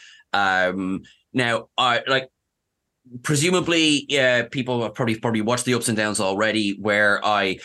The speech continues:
where I aged Chris horribly. I have to make a public <laughs> apology again. So the first, uh,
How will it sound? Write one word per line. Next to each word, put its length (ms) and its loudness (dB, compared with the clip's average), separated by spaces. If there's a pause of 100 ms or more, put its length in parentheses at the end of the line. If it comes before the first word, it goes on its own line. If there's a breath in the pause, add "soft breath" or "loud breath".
(200 loud breath)
where 220 0
I 240 0
aged 540 0
Chris 380 0
horribly. 840 0
I 80 0
have 320 -2
to 80 -2
make 140 0
a 60 -2
public 240 -4
<laughs> 0 -
apology 500 0
again. 440 0 (280 loud breath)
So 180 0
the 80 -4
first, 800 -2
uh, 360 2